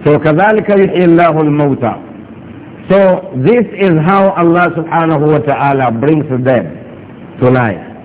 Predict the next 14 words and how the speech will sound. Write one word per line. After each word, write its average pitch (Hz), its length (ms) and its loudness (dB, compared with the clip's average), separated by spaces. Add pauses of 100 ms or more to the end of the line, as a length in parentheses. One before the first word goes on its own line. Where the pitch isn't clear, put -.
(500)
ويريكم 139 800 4
آياته, 139 680 -2
and 127 80 -4
He 127 300 -2
shows 165 300 6
you 156 220 4
His 131 220 0
signs. 113 360 -4 (680)
لعلكم 160 720 2
تعقلون, 143 760 2
so 147 120 4
that 139 240 2
you 135 180 4
sh-, 135 200 0